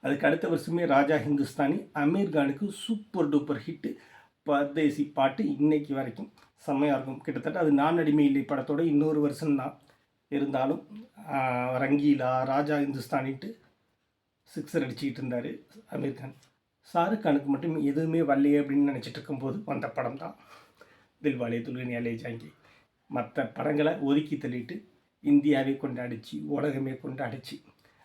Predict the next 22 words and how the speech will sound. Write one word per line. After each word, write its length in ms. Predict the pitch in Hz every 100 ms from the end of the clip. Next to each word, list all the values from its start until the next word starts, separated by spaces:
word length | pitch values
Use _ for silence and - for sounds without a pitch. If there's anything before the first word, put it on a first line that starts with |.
| _
அதுவும் 420 | - 135 143 147
அந்த 220 | 151 143
துஜே 400 | 120 143 127 135
தேகா, 400 | 120 135 - - - _ _ _ _
அந்த 220 | 139 113
பாட்டுக்கான 640 | 107 143 147 147 147 127 -
ஹம்மிங் 300 | 156 160 156
மியூசிக் 360 | 135 139 - 127
வரும்போதெல்லாம் 580 | 127 127 131 127 127 - _ _ _ _
தியேட்டர் 420 | - 131 139 120
தெரிச்சது 500 | - 143 - 127 160 -
இன்னமும் 380 | 139 135 135
கண்ணுக்குள்ளேயே 560 | 135 123 123 143 120 123
இருக்கு. 340 | 110 - - - - - - _ _ _ _ _ _ _
உங்களுக்கு 380 | 202 196 180 156
இந்த 160 | 139
படத்தை 280 | - 127 156
பத்தின 220 | - 143
அனுபவங்கள் 520 | 131 131 139 135 123
எப்படி 260 | 123 117 131
இருக்குங்கிறத 320 | 117 131 123
சொல்லுங்க. 420 | 123 135 131 135